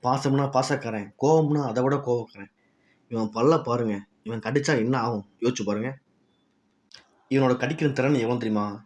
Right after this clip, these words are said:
கேட்டா அசந்து போயிருவீங்க. உங்க எல்லாத்துக்கும் அமெரிக்கன் புல்டாக் பத்தி நல்லா தெரியும்.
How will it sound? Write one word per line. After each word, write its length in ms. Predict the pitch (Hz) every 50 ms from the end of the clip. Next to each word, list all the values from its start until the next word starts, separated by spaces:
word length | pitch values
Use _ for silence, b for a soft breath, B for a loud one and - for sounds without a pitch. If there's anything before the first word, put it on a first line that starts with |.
| _
கேட்டா 300 | - - 127 123 - 147
அசந்து 240 | 127 127 - 143 131
போயிருவீங்க. 400 | 107 110 107 104 101 101 95 98 - - _ _ _ b b b b b b b b b
உங்க 200 | b 135 135 131
எல்லாத்துக்கும் 640 | 127 120 127 139 147 143 143 147 143 143 156 160 151
அமெரிக்கன் 440 | 117 131 143 156 156 156 151 139
புல்டாக் 240 | 123 127 123 135 131
பத்தி 200 | 120 123 123 -
நல்லா 180 | 117 113 117 117
தெரியும். 400 | 107 107 101 101 101 101 98